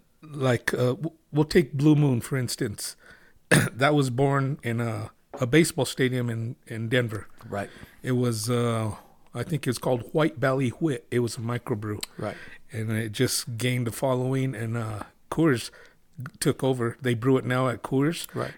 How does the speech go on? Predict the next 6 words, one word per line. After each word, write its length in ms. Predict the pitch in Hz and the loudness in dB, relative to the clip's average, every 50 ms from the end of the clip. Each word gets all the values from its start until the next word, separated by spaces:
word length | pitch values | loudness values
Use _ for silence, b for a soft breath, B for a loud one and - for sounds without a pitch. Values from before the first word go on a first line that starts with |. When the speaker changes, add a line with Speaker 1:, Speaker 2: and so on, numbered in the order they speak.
| - - | -6 -4
Speaker 1:
and 260 | 127 120 120 113 - - | -2 -2 -2 -4 -4 -4
Coors 280 | - 139 127 117 107 | 0 0 0 0 0
distributes 540 | 107 110 - - - 127 117 110 104 - - | -2 -6 -6 -2 0 0 0 0 -2 -4 -8
it. 120 | - 113 - - - - | -10 -10 -10 -12 -10 -6
Speaker 2:
Of 160 | - 110 - | -6 -6 -6
course. 440 | - - 123 120 113 107 - - - | -4 -4 -2 -2 -2 -4 -6 -10 -18